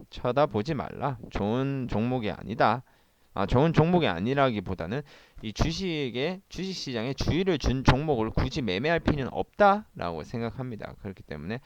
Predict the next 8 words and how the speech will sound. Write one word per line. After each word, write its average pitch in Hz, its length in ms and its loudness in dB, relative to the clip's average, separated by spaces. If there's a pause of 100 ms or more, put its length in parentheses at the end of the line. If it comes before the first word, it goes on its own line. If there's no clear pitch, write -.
(280)
하지만 110 300 -2
이 101 180 -2
육만 123 380 -2
원대를 101 360 -6
강하게 104 340 -6
뚫어주고 110 500 -6
지지를 120 400 -8
해줬다. 117 540 -6